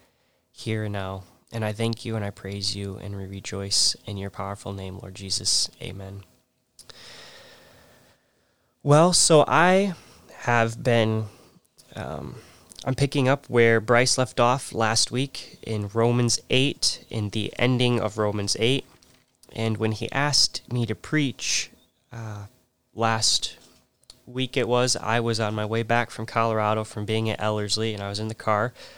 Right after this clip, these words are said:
and I got the message, and Bryce was like, "Hey, would you be willing to preach next week? I know it's short notice, and, but, uh, wanted to give you an opportunity." And so, without thinking too much,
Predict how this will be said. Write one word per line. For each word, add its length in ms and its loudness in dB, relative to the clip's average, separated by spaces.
and 100 -4
I 60 -2
got 220 -2
the 80 -8
message, 640 -4
and 120 -12
Bryce 240 -4
was 80 -6
like, 100 -12
"Hey, 160 -4
would 160 -8
you 320 -8
be 80 -4
willing 260 -4
to 100 -12
preach 480 -6
next 220 -8
week? 220 -10
I 100 -8
know 160 -8
it's 340 -10
short 320 0
notice, 460 0
and, 300 -12
but, 160 -4
uh, 240 -6
wanted 280 -6
to 100 -4
give 100 -4
you 80 -4
an 60 0
opportunity." 480 -6
And 320 -2
so, 360 4
without 260 0
thinking 260 -4
too 180 -2
much, 320 2